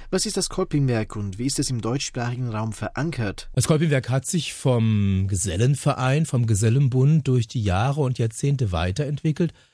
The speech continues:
Speaker 2: zu einem weltweiten katholischen Sozialverband.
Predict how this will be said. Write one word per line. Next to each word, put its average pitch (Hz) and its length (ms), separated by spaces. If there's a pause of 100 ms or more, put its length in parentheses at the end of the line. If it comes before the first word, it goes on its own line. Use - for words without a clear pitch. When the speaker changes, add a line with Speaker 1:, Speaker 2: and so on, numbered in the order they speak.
(140)
Speaker 2:
zu - 180
einem 110 380
weltweiten 110 1080 (380)
katholischen 110 720 (400)
Sozialverband. 113 1400